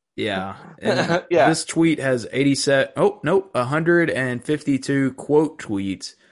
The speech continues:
Speaker 1: So, you know, people are roasting him for that. But yeah, Brandon
Speaker 2: Yeah.
Speaker 1: Burlesworth sitting at two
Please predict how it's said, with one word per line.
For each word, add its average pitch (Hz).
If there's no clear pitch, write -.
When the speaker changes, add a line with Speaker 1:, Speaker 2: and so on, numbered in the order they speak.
Speaker 1:
So, 123
you 120
know, 143
people 123
are 107
roasting 107
him 98
for 101
that. 98
But 95
yeah, 139
Brandon 143
Speaker 2:
Yeah. 135
Speaker 1:
Burlesworth 139
sitting 123
at -
two 110